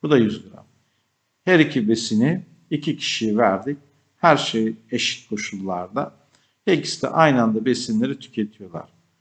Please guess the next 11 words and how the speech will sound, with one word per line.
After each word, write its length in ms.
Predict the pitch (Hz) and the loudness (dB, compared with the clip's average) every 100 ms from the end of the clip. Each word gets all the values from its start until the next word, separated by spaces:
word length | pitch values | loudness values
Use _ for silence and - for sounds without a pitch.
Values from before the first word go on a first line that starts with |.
| _ _ _ _ _ _ _ _ _ | _ _ _ _ _ _ _ _ _
Hangisi 600 | - 202 254 214 - 123 | 2 4 6 2 0 0
daha 260 | 117 104 | 2 2
önce 360 | 101 95 101 92 - | 0 -4 -8 -10 -10
sindirilir? 840 | - 107 98 95 92 120 156 - _ _ _ _ _ _ _ _ _ - | -8 -4 -4 -6 -6 -4 -4 -6 _ _ _ _ _ _ _ _ _ -4
Bunu 380 | 139 131 131 - - | 0 0 -2 -10 0
A 280 | 113 101 | 4 4
dersek, 460 | 90 85 - 120 123 _ _ _ _ _ | 2 -10 -6 -4 -4 _ _ _ _ _
bunu 220 | 110 107 101 | -4 -2 0
da 200 | 101 98 | 0 0
B 240 | 98 95 | -2 -2
diyelim. 420 | 90 87 110 123 | -6 -6 -4 -4